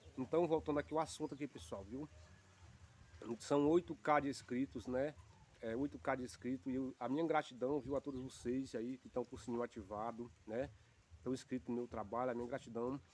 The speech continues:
Mesmo que você não possa vir, né, assistir meus vídeos, mas eu sei que você tá inscrito, pra mim já é gratificante isso, né? É, mas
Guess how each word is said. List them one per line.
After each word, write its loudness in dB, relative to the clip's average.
Mesmo 8
que -4
você 2
não 4
possa 2
vir, 2
né, 2
assistir -6
meus 0
vídeos, -4
mas 2
eu 0
sei -4
que -14
você -8
tá 0
inscrito, -4
pra 0
mim 2
já 0
é 4
gratificante -2
isso, -6
né? -2
É, 2
mas 2